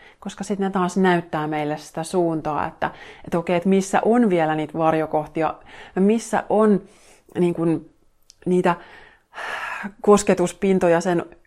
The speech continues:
ulkomaailman kanssa, missä sä pääset peilaamaan, että, että hei, että okei, mikä on mulle totta, mistä mä haluan pitää kiinni, ja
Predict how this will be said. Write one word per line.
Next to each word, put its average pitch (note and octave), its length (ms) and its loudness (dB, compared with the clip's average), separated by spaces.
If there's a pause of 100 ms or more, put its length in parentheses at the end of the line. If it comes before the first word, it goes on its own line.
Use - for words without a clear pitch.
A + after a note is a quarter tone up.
(400)
ulkomaailman F3 720 4
kanssa, E3+ 340 0
missä E3+ 240 -2
sä F3+ 100 2
pääset F3 420 2
peilaamaan, D#3+ 800 6
että, D#3+ 300 -4 (440)
että - 360 -6
hei, F3+ 220 2
että - 140 0
okei, F3+ 220 0
mikä G#3 300 2
on E3 80 0
mulle F3+ 380 4
totta, D#3+ 540 -4 (380)
mistä G#3 300 2
mä G3 120 6
haluan F#3+ 340 6
pitää D3+ 440 -2
kiinni, D3 580 -4 (280)
ja E3 260 2